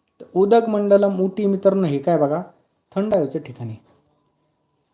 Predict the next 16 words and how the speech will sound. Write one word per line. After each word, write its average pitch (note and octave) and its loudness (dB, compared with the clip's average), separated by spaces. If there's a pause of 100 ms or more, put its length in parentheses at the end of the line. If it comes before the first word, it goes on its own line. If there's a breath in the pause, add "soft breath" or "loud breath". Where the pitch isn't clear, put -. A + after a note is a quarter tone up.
(300)
कावेरी B3+ 4
नदीचा B3+ 2
उगम A3 2
कोणत्या G#3+ 0
ठिकाणी E3+ -2
होतो C#3 0
बघा, B2+ 0 (460)
कावेरी F3+ 2
नदीचा E3+ -2
उगम? C3 0 (2750)
सांगा G#3 2 (260)
अमोल G3 4
जाधव. F#3 4 (1700)
तर G3 0
ब्रह्मगिरी B3 4 (120)
डोंगर, G3 4